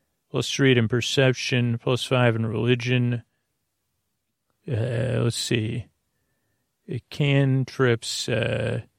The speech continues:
they know Mage Hand, uh, predes-, pre-, pre-, presti-, prestidigitation or something, Frost Ray,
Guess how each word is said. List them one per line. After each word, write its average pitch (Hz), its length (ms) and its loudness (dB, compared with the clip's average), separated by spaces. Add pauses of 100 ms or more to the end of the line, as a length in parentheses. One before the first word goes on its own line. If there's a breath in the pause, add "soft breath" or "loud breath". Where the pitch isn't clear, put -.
(300)
they 120 160 2
know 123 140 4
Mage 127 480 6
Hand, 127 500 4
uh, 127 160 0
predes-, 131 800 2
pre-, 131 520 0 (560)
pre-, 143 140 -12
presti-, - 800 0
prestidigitation 131 1300 -2
or 127 80 0
something, 127 580 0
Frost 135 580 2
Ray, 117 600 2